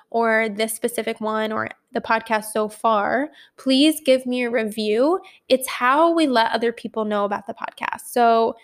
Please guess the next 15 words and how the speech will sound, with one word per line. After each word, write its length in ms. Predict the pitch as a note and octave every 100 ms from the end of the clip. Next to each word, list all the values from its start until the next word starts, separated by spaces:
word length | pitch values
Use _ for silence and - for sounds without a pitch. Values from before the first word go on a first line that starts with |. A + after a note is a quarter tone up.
| _ _ -
podcasting 960 | C#4+ D#4+ E4+ E4 E4 D4 C#4+ C#4 C4+
is 240 | C4+ B3 A#3+
not 360 | A#3 A3+ A#3
like 240 | A#3+ A#3 A#3
YouTube. 560 | A3+ A3+ A#3 A3 G#3+ G#3+
It's 260 | A#3 A#3 -
not 320 | A3+ G#3+ A3
like 180 | A#3+ A#3
Instagram 520 | A3 G#3+ - A3+ A3
or 100 | G#3+
any 260 | - A#3 A3+
other 200 | A3 A3
social 380 | A3 G#3+ A3+
platform 580 | G#3+ - - - A3+ G#3+
where 320 | G#3 G#3 G3+